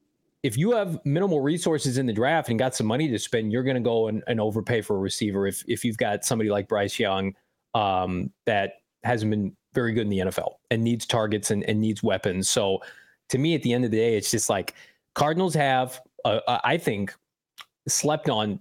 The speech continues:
pass catchers in Trey McBride, Elijah Higgy Bear Higgins, and then Michael Wilson. You don't need to wholesale changes. You need an alpha, which they can get at four, hopefully, and then just do some tweaking, do some, do some adjusting.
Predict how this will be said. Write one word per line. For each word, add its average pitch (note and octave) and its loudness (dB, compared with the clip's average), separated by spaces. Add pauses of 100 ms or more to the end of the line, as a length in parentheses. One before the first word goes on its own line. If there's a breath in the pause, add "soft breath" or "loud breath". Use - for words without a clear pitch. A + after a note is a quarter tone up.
pass B2 0
catchers A2 0
in G2+ 0
Trey A#2+ 0
McBride, G#2 0 (640 soft breath)
Elijah A#2 2
Higgy A#2+ 0
Bear A2+ 2
Higgins, G#2 0 (140)
and A#2 2
then G#2+ 0
Michael A2+ 0
Wilson. A2 0 (400 loud breath)
You B2+ 0
don't E3+ 0
need D3+ 2
to C#3 0
wholesale C3+ 0
changes. C3+ -2
You C3 0
need C#3 0 (360)
an F3 2
alpha, B2+ 0 (160)
which B2 -2
they A#2+ 0
can C#3+ 0
get C#3+ 2
at E3 -4
four, A2 0
hopefully, A#2 0 (360 loud breath)
and C#3 0
then D#3+ 0
just - -4
do D#3 0
some E3+ -2
tweaking, F#3+ -2 (320)
do C#3+ 2
some, D3+ -2
do C#3+ 2
some F3+ 0
adjusting. D#3 -2